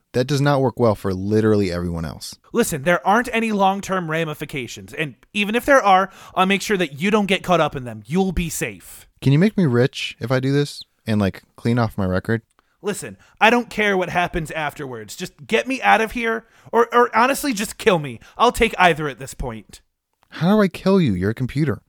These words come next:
Speaker 2: Coxgun.
Speaker 1: All right. That's how it's done, ladies and gentlemen.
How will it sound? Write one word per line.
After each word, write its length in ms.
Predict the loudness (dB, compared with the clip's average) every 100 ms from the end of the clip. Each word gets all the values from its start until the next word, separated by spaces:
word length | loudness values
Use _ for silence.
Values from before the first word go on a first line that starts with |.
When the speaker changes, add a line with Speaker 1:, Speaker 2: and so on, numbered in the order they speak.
| 0
Speaker 2:
Coxgun. 640 | 0 0 -2 -2 -2 -6 -12 _
Speaker 1:
All 160 | -4 -2
right. 600 | 0 4 4 2 -2 -18 _ -2
That's 320 | 2 2 4
how 200 | 4 4
it's 120 | 2
done, 300 | 4 6 6
ladies 240 | 4 2 0
and 80 | -6
gentlemen. 460 | -6 -8 -8 -10